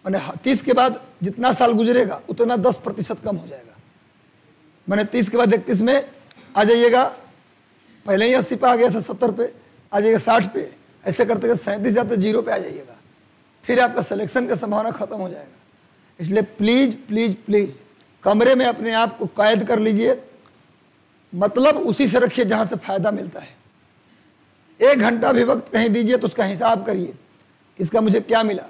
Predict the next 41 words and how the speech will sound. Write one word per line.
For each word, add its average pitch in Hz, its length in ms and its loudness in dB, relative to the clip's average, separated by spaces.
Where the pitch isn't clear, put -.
आज 214 180 4
जो 202 140 2
अपने 226 160 -2
मित्र 214 260 -2
को 226 120 -4
हम 214 120 -2
गांधी 214 240 0
मैदान 226 280 -2
बोला 226 240 0
कि 202 100 -4
चलो 233 220 -2
ना, 233 180 -4
तनी 202 240 0
अकेले 220 400 4
जा 220 140 4
रहे 226 140 2
हैं 208 80 0
यार, 220 180 4
मन 214 200 -4
न 226 100 -4
लगेगा, 226 340 0
तुम - 200 -8
ही 214 100 0
चलो 240 220 0
ना, - 160 -12
तो 175 60 -8
बिना 214 180 0
मतलब 226 380 -2
के 233 100 2
दोस्ती 208 360 -2
निभाने 226 300 0
के 220 60 -4
लिए 226 80 2
चल 233 240 0
दिए, 208 200 2
तो - 440 -8
आगे 214 160 2
पूछिए 220 360 0
अपने 262 220 0
आप 214 140 0
से - 220 -16